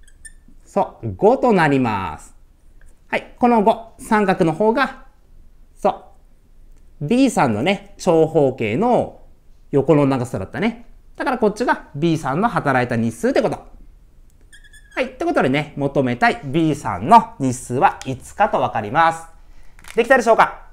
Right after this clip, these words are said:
ということでね、今回の仕事算の鶴亀算ね。仕事算の中で出てくる鶴亀算。やっぱりポイントはね、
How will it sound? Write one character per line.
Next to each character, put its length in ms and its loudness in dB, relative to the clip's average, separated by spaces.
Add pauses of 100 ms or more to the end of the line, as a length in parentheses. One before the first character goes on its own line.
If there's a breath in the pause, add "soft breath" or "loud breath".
と 60 2
い 40 4
う 20 4
こ 80 2
と 80 6
で 60 4
ね、 420 0
今 260 2
回 220 8
の 160 4
仕 200 -4
事 300 8
算 240 6
の 320 2
鶴 300 2
亀 200 2
算 200 -2
ね。 320 -6 (880)
仕 160 -10
事 240 0
算 160 2
の 80 0
中 240 4
で 80 6
出 120 2
て 120 -4
く 100 0
る 80 -2
鶴 240 -2
亀 180 2
算。 200 -6 (280 soft breath)
や 180 6
っ 120 -12
ぱ 100 10
り 120 4
ポ 260 0
イ 80 2
ン 100 -2
ト 80 2
は 100 4
ね、 220 -12